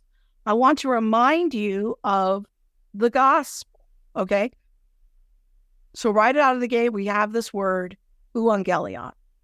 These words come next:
right? "I preach to you, which you have received, and on which you have taken your stand. By this gospel, you are saved, if you hold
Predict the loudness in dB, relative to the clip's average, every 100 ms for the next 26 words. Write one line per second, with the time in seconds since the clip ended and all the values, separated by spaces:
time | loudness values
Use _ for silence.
0 | _ _ -4 0 0 -4 _ _ _ 2
1 | 4 2 0 0 0 -2 -6 -4 -2 -2
2 | -2 -6 -10 _ _ _ _ -6 -4 -2
3 | 0 0 0 -2 -4 -2 -2 0 -2 -6
4 | -8 _ _ _ _ _ -2 -2 0 2
5 | 4 4 2 -2 -6 -8 -16 -18 -6 -4
6 | -4 -4 -8 -6 -6 -6 -4 -2 -2 -6
7 | -16 _ _ _ _ _ _ -4 2 4
8 | 4 4 2 -2 -4 -2 0 2 0 -4
9 | -16 -20 -20 _ _ _ _ _ _ 4
10 | 4 4 -2 -14 -6 -2 0 0 -4 _
11 | _ _ _ _ -8 -2 -2 -2 0 0
12 | 0 -6 0 2 2 -4 -10 _ _ 0
13 | 0 2 -2 0 0 -2 -2 -2 -2